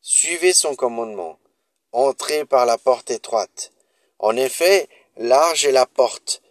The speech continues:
spacieux le chemin menant vers la perdition. Et il y en a beaucoup qui entrent par là, mais étroite est la porte, resserré le chemin menant à la vie, et il y en a peu qui la trouvent.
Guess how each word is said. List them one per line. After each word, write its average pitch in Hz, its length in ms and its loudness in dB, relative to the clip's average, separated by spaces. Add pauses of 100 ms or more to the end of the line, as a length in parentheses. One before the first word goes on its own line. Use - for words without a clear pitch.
(140)
spacieux 165 680 2
le 156 100 -4
chemin 139 460 0
menant 127 360 -2
vers 117 160 0
la 107 140 0
perdition. 104 720 -6 (680)
Et 123 160 0
il 131 60 0
y 143 80 0
en 147 100 0
a 143 120 2
beaucoup 180 360 0
qui 135 220 -4
entrent 123 260 -4
par 113 240 -4
là, 85 240 -4 (380)
mais 120 340 -4
étroite 170 480 0
est 135 60 2
la 104 160 -4
porte, - 520 -2 (280)
resserré 160 880 0 (320)
le 107 160 -10
chemin 135 720 0
menant 117 600 -2
à 104 120 -2
la 95 180 0
vie, 117 340 -14 (460)
et 131 320 0
il 123 80 -6
y 123 80 -2
en 123 240 -4
a 127 220 0 (160)
peu 165 320 -2
qui 123 260 -14
la 104 160 -4
trouvent. 113 720 -6